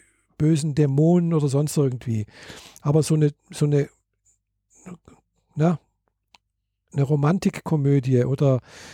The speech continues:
äh, eine Liebesgeschichte, äh, habe ich bisher auf Netflix, ehrlich gesagt, noch nicht gesehen. Also als Anime.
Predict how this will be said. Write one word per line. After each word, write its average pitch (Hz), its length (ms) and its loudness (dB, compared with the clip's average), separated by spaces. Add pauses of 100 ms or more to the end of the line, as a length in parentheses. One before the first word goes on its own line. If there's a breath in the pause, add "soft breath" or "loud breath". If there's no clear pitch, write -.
(160 loud breath)
äh, 143 60 0
eine 139 420 2
Liebesgeschichte, 147 1040 0 (500 loud breath)
äh, 147 380 2 (840 soft breath)
habe 135 200 -2
ich 165 100 -2
bisher 175 360 0
auf 151 160 -4
Netflix, 156 400 -2
ehrlich 156 340 -4
gesagt, - 440 -4 (100)
noch 160 160 -8
nicht 123 260 -6
gesehen. 160 480 0 (640)
Also 127 200 0
als 131 160 -4
Anime. 117 420 -4